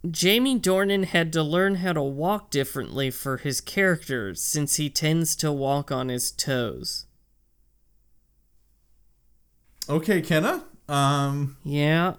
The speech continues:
Speaker 2: that is a
Speaker 1: alright.
Speaker 2: fact, for sure. I have,
Speaker 1: Huh.
Speaker 2: that's, uh, what we would commonly refer to as a brick, I feel
Speaker 1: Yeah.
Speaker 2: like. <laughs>
Speaker 1: Uh, Jamie Dornan revealed he wouldn't do full frontal nudity.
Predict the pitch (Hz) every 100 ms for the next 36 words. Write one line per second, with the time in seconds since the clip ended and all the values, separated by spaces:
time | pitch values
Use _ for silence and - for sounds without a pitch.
0 | - - 110 127 160 156 165 180 165 294
1 | 294 - - - - 135 120 - 110 135
2 | 220 - _ _ _ _ _ _ _ _
3 | _ - 110 120 170 143 101 - - -
4 | 123 139 - - 135 120 117 110 104 -
5 | 127 127 147 135 - 160 180 156 120 101
6 | 120 113 117 101 98 92 85 - _ _
7 | _ _ _ _ - 107 90 101 143 196
8 | 135 - - _ _ _ _ _ - -
9 | 95 87 95 90 147 170 165 180 - -
10 | - - - 131 605 605 740 640 539 190
11 | - - - - - - - - - -
12 | 185 - - - 160 160 160 160 160 -
13 | - - - - - 156 156 165 180 190
14 | 160 175 185 190 175 165 185 202 185 202
15 | 196 214 90 202 214 - 233 233 - 240
16 | 233 233 254 285 220 143 107